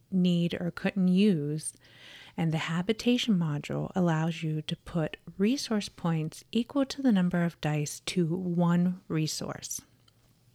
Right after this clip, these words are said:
The game board also has on each side four rows that can each house four station tiles. That means there are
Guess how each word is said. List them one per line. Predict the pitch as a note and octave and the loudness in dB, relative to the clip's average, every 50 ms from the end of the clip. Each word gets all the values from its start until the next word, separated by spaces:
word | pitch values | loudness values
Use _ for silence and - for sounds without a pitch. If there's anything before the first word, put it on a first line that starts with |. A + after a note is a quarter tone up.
| _ _ _ _ _ _ - - - - - - - - - - - - - - - _ | _ _ _ _ _ _ -20 -20 -20 -18 -18 -18 -18 -18 -16 -16 -16 -16 -18 -20 -6 _
The | - A3+ | 0 2
game | G#3+ - A#3+ C4 D#4 F#4 E4 | 6 8 8 8 8 6 2
board | A3 F3+ E3 E3 D#3+ D#3+ - | 0 0 2 2 0 0 0
also | F3+ F3+ G#3 A#3+ - - C#4 | 0 0 0 0 -2 -4 -6
has | B3 - - D#3+ D3+ C#3+ D3+ - | -6 -4 -2 -2 -2 -2 -2 -2
on | D#3+ D#3 D#3+ - - | -2 -2 -2 -2 0
each | B3 G#3 A3+ B3+ - - | 2 2 2 2 0 -2
side | - - - - - F#3 D#3+ C#3+ C#3 C3+ C#3 C#3+ - - | -4 -2 -2 -2 0 0 0 0 -2 -4 -6 -8 -10 -12
four | - - - F#3 F3+ G3+ B3+ C#4+ | -12 -4 2 4 6 6 6 4
rows | D4+ D4 B3 G3+ E3 D3+ C#3+ C#3+ D3 D#3 - - - - - - - - - - - _ - - - | 6 6 6 6 6 6 2 0 -4 -6 -8 -12 -20 -20 -20 -20 -20 -20 -20 -20 -20 _ -18 -10 -6
that | F#3 D#3+ F3 F3 E3+ - - - _ _ _ - _ _ _ _ - - | 0 2 2 2 0 -2 -6 -16 _ _ _ -20 _ _ _ _ -16 -8
can | - - F#3+ F3+ F3 - - | -2 2 2 2 2 2 2
each | - B3+ D4+ D#4 - - | 2 2 2 2 -2 -6
house | - - F3+ E3 C#3+ B2+ C3+ C#3+ D#3 D#3 - - - | -8 -6 -4 -4 -4 -4 -4 -6 -8 -10 -12 -14 -14
four | - - - - A#3 A3 G#3+ A3 A3+ A3+ A#3 | -16 -12 -2 2 4 6 6 6 4 0 -2
station | A#3 - - - - F#3+ F3+ F3 - - E3 D#3+ D#3+ | -4 -6 -2 2 4 4 4 2 0 0 0 0 0
tiles. | D#3 - - E3 D#3 D#3 C#3+ - - - - - - - - _ - - - - - - _ - | -2 -2 -2 -2 -2 -2 -4 -6 -10 -12 -12 -12 -14 -14 -16 _ -20 -20 -20 -20 -20 -20 _ 0
That | - F3 F#3+ - | 0 2 2 4
means | A#3 A3 G3 F#3 F3 E3+ D#3+ | 4 6 6 6 4 2 0
there | - D3+ D3+ D3+ | -2 -2 -2 -2
are | B2+ - | -4 -4